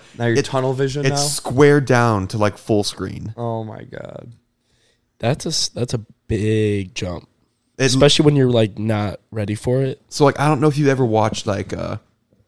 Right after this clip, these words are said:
Speaker 2: an old movie that's formatted for a square T V but on a widescreen T V.
Speaker 1: Yeah.
Speaker 2: That's what I'm talking
Speaker 1: I
Speaker 2: about.
Speaker 1: know what you're talking
Speaker 3: Yeah.
Speaker 1: about.
Speaker 2: It's
Speaker 3: No, I understand.
Speaker 2: It was, yeah, there was,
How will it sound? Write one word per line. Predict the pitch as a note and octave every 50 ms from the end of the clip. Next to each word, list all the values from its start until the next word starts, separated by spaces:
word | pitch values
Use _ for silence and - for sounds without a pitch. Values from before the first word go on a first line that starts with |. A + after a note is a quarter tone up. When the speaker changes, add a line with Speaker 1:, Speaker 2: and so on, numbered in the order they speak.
| - - _ _ _ _ _ _ _ _ _ _ _ _
Speaker 2:
an | C3+ C3 - -
old | A#2+ C#3+ D#3 D3 B2+
movie | B2+ B2+ C3 C#3 C3 C#3 D3 D3 D3+ D3 C#3 - _ _ _ _ _ _ _
that's | - A2+ A2+ - -
formatted | - - - - B2 C3 B2+ A#2+ A#2 A#2 B2 B2+ B2+ A#2+
for | - - A#2
a | G2+
square | - - - - A#2 A2+ A2 A2
T | - - B2
V | A#2 A#2 B2 B2
but | A2 A#2 A2 -
on | A2 A2 G#2+
a | G#2 G2+
widescreen | F#2+ F#2+ F#2+ F#2+ G2 G2+ - - - A#2 A2+ A2+ A2+
T | - A#2+ A#2
V. | A#2+
Speaker 1:
Yeah. | A#2+ A#2 A2+ A#2 A#2 A2+ A2+ A2+ A2+ A2+ -
Speaker 2:
That's | - A#2 A#2+ -
what | - C3+
I'm | B2+ B2
talking | - D3 D#3 - -
Speaker 1:
I | B2 C3
Speaker 2:
about. | - -
Speaker 1:
know | C3
what | B2
you're | A#2+ A#2 A2+
talking | A2+ A2+
Speaker 3:
Yeah. | A2 G#2+ G#2+ G#2 G#2 G#2 G#2
Speaker 1:
about. | G#2 G#2+ G#2 G#2+
Speaker 2:
It's | A2 - - A#2
Speaker 3:
No, | A#2 A2 A2+
I | A2+ A2+ A2+
understand. | A2+ A2 G#2+ G2+ - - F#2+ G2 F#2 F2+ F#2+ G2+ G2+ _ _ _ _ _
Speaker 2:
It | - A2 A2
was, | A2+ A2+ G#2
yeah, | A#2 B2+ A#2 G#2
there | G#2 G2 G2 A#2 A2
was, | A2 G#2+